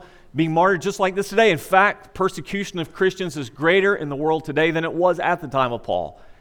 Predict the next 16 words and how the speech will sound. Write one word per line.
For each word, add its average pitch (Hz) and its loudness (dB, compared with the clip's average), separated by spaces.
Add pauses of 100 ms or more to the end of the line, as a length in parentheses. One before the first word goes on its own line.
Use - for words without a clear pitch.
And 143 0
at 147 0
any 170 0
time 190 2
in 202 -2
between, 202 -6 (460)
we're 131 2
at 143 2
its - -10
peak. - -8 (420)
And 156 -2
it's 160 -6
only 202 0
going 220 0
to 208 4
worsen. 190 -4